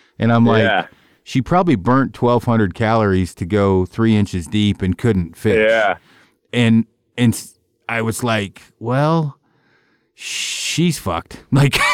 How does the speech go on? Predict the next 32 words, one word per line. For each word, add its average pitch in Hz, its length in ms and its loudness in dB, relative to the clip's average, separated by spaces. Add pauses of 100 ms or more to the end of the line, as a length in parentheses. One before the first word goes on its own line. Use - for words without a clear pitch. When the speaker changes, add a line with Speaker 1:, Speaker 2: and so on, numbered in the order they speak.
(140)
Speaker 1:
there's - 220 4
no, 220 240 6
like, 180 240 2
there's, 160 260 4 (180)
once 160 320 2
it 165 100 2
got 151 240 0
that 120 220 0
cold, 123 380 2
there 104 120 4
wasn't 113 280 2
a 110 60 2
lot 113 220 2
of 87 80 -2
food 175 380 0
left. 82 400 -10
So 120 380 2 (360)
Speaker 2:
Right, 123 500 2
no, 113 360 0
yeah. 107 240 2 (340)
Speaker 1:
you 214 260 2
rigged 180 300 2
up, 135 200 2
Speaker 2:
Yeah. 107 140 4
Speaker 1:
kind 175 200 2
of 202 100 0
explain 151 460 0
what 110 120 0
you 131 160 2
rigged 110 280 0
up, 107 160 0
because 113 340 -2